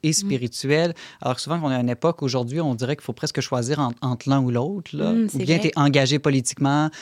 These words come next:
Speaker 1: ou bien t'es une
Speaker 2: Mm.
Speaker 1: personne spirituelle. <laughs>
Speaker 2: C'est vraiment intégré à leur vie, ouais, concrète, c'est vrai. Mm, le travail est très important. Puis comme disait Thomas, au fond, c'est une leçon de courage.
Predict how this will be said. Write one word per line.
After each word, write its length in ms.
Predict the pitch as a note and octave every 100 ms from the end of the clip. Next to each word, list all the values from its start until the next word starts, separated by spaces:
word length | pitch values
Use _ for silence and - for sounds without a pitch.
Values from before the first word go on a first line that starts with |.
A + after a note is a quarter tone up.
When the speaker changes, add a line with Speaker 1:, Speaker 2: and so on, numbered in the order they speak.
| - -
Speaker 1:
ou 80 |
bien 160 | C3+ C#3+
t'es 100 | C3+
une 60 | B2+
Speaker 2:
Mm. 40 |
Speaker 1:
personne 280 | C3 - C3
spirituelle. 1080 | - C#3+ C3+ C3 - B2+ C3 E3 E3+ C3 B2+ D#3+
<laughs> 80 |
Speaker 2:
C'est 160 | - G3
vraiment 220 | F#3 A3
intégré 420 | A3+ F#3+ F#3 A3 A3
à 80 |
leur 180 | E3+ E3+
vie, 320 | E3+ G#3+ G3+
ouais, 160 | F#3 F3+
concrète, 540 | - F3+ - G#3 F#3+ -
c'est 140 | F#3
vrai. 340 | F3+ F#3+ F#3+ -
Mm, 160 | G3 G3
le 180 | F#3+ F#3
travail 500 | - G3 F#3+ C#4+ F#3+
est 100 | -
très 360 | - C4 C4
important. 500 | G#3+ F#3 F#3 F3 A#3+ D#4+
Puis 120 | - -
comme 180 | A#3+ A3
disait 180 | A3+
Thomas, 360 | A#3+ F#3+ F#3+ B3 - - - -
au 100 | G3
fond, 220 | - C4
c'est 320 | D4 A3 F#3+
une 140 | G3+ G3+
leçon 260 | F#3+ C4
de 60 | C#4+
courage. 560 | - E3+ G3 G3+ F3+